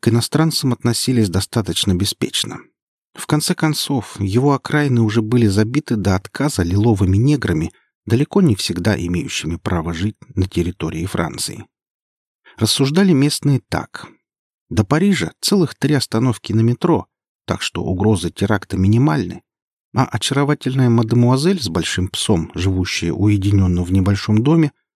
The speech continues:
на шахитку не похожа. Но, видимо, вопросы безопасности кого-то из бдительных соседей все-таки беспокоили, поскольку однажды, возвращаясь домой вместе с моим новым другом Кристофом, я застала у ворот дома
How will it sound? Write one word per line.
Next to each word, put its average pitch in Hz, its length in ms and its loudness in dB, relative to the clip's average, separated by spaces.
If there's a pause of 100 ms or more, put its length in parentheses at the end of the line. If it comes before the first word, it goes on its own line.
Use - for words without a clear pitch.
(220)
на 123 100 0
шахитку - 720 -4
не 156 140 2
похожа. 131 600 -2 (840)
Но, 175 180 2
видимо, 82 380 -4
вопросы 95 480 -2
безопасности 92 920 -4
кого-то 87 360 -8
из 80 120 -6
бдительных 90 520 -4
соседей 90 460 -4
все-таки - 460 -6
беспокоили, 110 800 2 (440)
поскольку - 500 -2
однажды, 98 680 -2 (140)
возвращаясь 82 640 -2
домой 87 440 2
вместе 85 380 -8
с - 120 -8
моим 87 220 0
новым 87 340 0
другом 82 420 -4
Кристофом, 131 760 -2 (480)
я 95 240 0
застала 127 480 -2
у 151 120 2
ворот 120 380 0
дома 104 340 2